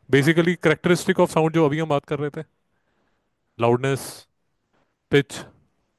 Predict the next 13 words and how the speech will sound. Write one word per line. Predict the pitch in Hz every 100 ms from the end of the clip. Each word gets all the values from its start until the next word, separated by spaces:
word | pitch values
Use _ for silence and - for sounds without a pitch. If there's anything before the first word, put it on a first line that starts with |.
| _
टिम्बर, | 127 127 131 131 131 _ _ _ 139
उसको | - 156
लिंक | 139 143
कर | 147
रहा | 135
है, | 143 _ _ _ _ _ _ _ _ _ _ _ _ -
उस | 127
पे | 156
क्वेश्चन | 147 135 156
पूछ | 139 -
रहा | 139
है। | - _ _ _ _ _ _ _ _ _ _ _ _ _ _ _
आ, | 131 131 135 135